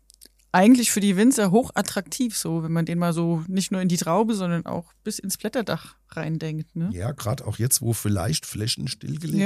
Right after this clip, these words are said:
Speaker 1: Ja.
Speaker 2: werden müssen.
Speaker 1: Oder jetzt eben vielleicht nicht mehr
Speaker 2: Oder,
Speaker 1: stillgelegt
Speaker 2: oder
Speaker 1: werden
Speaker 2: jetzt nicht
Speaker 1: müssen,
Speaker 2: mehr
Speaker 1: ja.
Speaker 2: stillgelegt werden müssen, weil wir ein anderes Produkt, ein anderes Standbein für die Winzer bekommen. Lieber Wolfgang, vielen Dank, dass du uns mitgenommen hast in das tolle Projekt, das, äh, deine Geschichte und die Idee,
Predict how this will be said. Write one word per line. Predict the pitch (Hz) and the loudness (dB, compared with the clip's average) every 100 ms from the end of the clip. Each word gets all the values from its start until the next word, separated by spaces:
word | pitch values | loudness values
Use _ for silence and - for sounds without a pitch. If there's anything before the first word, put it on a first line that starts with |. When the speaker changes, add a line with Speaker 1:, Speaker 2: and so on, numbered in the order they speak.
| 240 | 0
Speaker 1:
Ja. | 269 | -2
Speaker 2:
werden | 147 147 143 | -2 -2 0
müssen. | 165 247 247 _ _ _ | 0 0 -4 _ _ _
Speaker 1:
Oder | - 185 | 2 4
jetzt | 190 180 - | 4 2 0
eben | 185 190 | 4 6
vielleicht | 196 170 175 - | 4 2 0 0
nicht | 302 - | 0 -2
mehr | 190 165 | -4 4
Speaker 2:
Oder, | 147 156 | 8 10
Speaker 1:
stillgelegt | 147 - | 10 8
Speaker 2:
oder | 143 135 | 4 6
Speaker 1:
werden | 120 | 4
Speaker 2:
jetzt | 117 - | 2 2
nicht | 113 113 | 2 2
Speaker 1:
müssen, | - | 2
Speaker 2:
mehr | 202 | 2
Speaker 1:
ja. | 214 | 2
Speaker 2:
stillgelegt | 202 185 180 175 180 196 | 0 -4 -2 -2 -2 -2
werden | 180 175 | -2 -2
müssen, | 180 196 196 | -2 -2 -2
weil | 143 135 | -2 0
wir | 127 123 120 | 0 2 0
ein | |
anderes | 120 - 156 185 175 | 0 0 0 2 0
Produkt, | - 170 185 - | -2 -6 -8 -8
ein | |
anderes | - 123 139 127 | -6 -4 -2 -2
Standbein | 131 135 170 170 | -2 -2 -2 -2
für | - | -2
die | 151 151 | -2 -2
Winzer | 147 165 160 | -2 -2 -4
bekommen. | 160 165 170 | -2 0 2
Lieber | 127 131 | 4 6
Wolfgang, | 127 151 202 214 - _ - - - _ | 6 4 2 -2 -4 _ -20 -20 -20 _
vielen | - 160 165 | 0 2 4
Dank, | 147 220 | 2 2
dass | 226 180 | 2 2
du | 151 | 2
uns | 143 143 | -2 0
mitgenommen | 156 - 202 214 214 | -4 -6 -6 -4 0
hast | 208 - | 0 0
in | 143 | 2
das | 117 | 0
tolle | - 127 | 2 -2
Projekt, | 160 113 110 196 - | -4 -2 -2 -2 -4
das, | 147 127 - - | -4 -2 -2 -6
äh, | 117 120 113 | -8 -8 -8
deine | 120 120 120 | -2 -2 0
Geschichte | 110 - - - | -2 -4 -4 -4
und | |
die | 113 | -8
Idee, | 117 - 120 175 | -8 -6 -2 -2